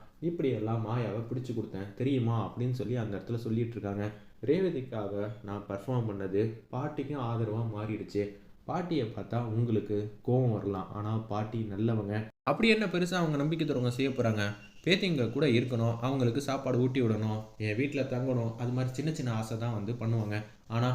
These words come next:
அவங்க இப்படியெல்லாம் நடந்துக்கிறத பார்த்தா அவங்களுக்கு பிடிக்கல, வெறுப்பா வருதுன்னு அவங்கள உள்ள வைக்கணும்னு சந்திரா வந்து சொல்லிட்டு இருக்கா.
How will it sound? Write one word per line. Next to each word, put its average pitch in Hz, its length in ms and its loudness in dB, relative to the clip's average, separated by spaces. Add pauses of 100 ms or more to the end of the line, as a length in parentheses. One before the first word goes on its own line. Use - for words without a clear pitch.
(120)
அவங்க 135 320 2 (300)
இப்படியெல்லாம் 143 520 2
நடந்துக்கிறத 123 480 0
பார்த்தா 113 260 -2
அவங்களுக்கு 143 500 0
பிடிக்கல, 135 580 -2
வெறுப்பா 135 340 2
வருதுன்னு 110 360 -2
அவங்கள 135 360 -2
உள்ள 139 180 4
வைக்கணும்னு 113 500 -2
சந்திரா 120 420 -4
வந்து 98 180 -10
சொல்லிட்டு 107 400 -4
இருக்கா. 101 220 -4